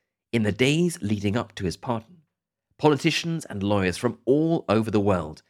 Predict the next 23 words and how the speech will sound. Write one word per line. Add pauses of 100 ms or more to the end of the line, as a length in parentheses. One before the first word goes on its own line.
(240)
had
petitioned
the
Clinton
administration (420)
for
a
pardon. (1400)
In
particular, (480)
pressure (280)
had
come
from
Israeli
politicians. (1400)
The
then
Israeli
Prime
Minister, (440)
Ehud
Barak,